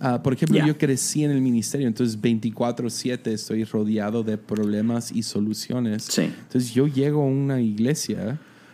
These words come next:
Speaker 1: ah, y yo puedo rápidamente detectar, porque estoy tan acostumbrado, puedo detectar
Speaker 2: Ya.
Speaker 1: lo que se está haciendo bien y lo que se está haciendo mal, nomás porque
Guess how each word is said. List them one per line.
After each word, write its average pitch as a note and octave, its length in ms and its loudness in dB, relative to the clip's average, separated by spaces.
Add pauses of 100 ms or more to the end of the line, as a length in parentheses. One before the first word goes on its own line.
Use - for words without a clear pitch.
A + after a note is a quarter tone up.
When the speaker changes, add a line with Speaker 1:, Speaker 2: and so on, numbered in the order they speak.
(280)
Speaker 1:
ah, G#2+ 460 0 (300)
y G#2 380 -14
yo C#3 180 4
puedo C3+ 260 0
rápidamente A#2 1080 0
detectar, G#2+ 1040 -4
porque - 180 -10
estoy - 200 -6
tan B2 180 0
acostumbrado, G#2+ 1200 0 (580)
puedo B2 220 2
detectar B2 600 2
Speaker 2:
Ya. A#2+ 60 0
Speaker 1:
lo A2+ 120 2
que G#2+ 120 -4
se - 360 -6
está G#2+ 220 -4
haciendo G#2+ 320 0
bien G2+ 160 0
y G#2+ 80 0
lo G#2 100 0
que - 80 -14
se - 60 -12
está - 140 -6
haciendo G2 300 -4
mal, D#3+ 260 0
nomás A#2+ 280 0
porque E3 380 -4